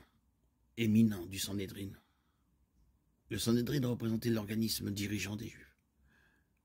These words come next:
Chaque ville pouvait avoir un Sanhédrin qui fonctionnait comme tribunaux inférieurs. Sous l'autorité romaine, à l'époque du Christ, la nation juive était autorisée à s'autogouverner dans une certaine mesure, et le Sanhédrin de Jérusalem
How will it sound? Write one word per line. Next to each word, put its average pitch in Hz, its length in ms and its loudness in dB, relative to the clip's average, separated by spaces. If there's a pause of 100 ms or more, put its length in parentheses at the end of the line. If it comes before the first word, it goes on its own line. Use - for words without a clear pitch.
(400)
Chaque - 420 -6
ville 92 380 -2
pouvait 90 240 -4
avoir 90 300 -6
un 90 80 -6
Sanhédrin 92 500 -4
qui 95 160 -6
fonctionnait 98 400 -4
comme 98 240 -6
tribunaux 98 540 -6
inférieurs. 95 520 -10 (1500)
Sous - 200 2
l'autorité 113 440 2
romaine, 120 320 0
à 113 60 0
l'époque 107 280 -4
du 110 140 -4
Christ, - 300 -4
la 107 60 -4
nation 107 320 -2
juive 104 240 -4
était 104 200 -6
autorisée 98 560 -8
à 92 160 -10
s'autogouverner 95 880 -8 (400)
dans 98 100 -6
une 98 200 -2
certaine 101 360 -4
mesure, 101 420 -8
et 104 60 -4
le 104 60 -2
Sanhédrin 113 580 4
de 113 140 0
Jérusalem 110 520 -2